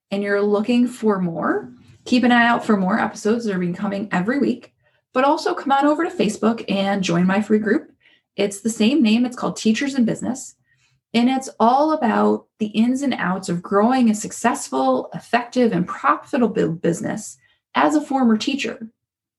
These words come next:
while also keeping things simple because, Lord, we overcomplicate things.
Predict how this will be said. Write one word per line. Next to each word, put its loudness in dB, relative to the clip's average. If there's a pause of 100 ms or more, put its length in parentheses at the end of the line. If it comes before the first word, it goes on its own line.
(240)
while 4
also 0
keeping 2
things 2
simple 0
because, -2 (260)
Lord, -2 (360)
we 0
overcomplicate 0
things. -6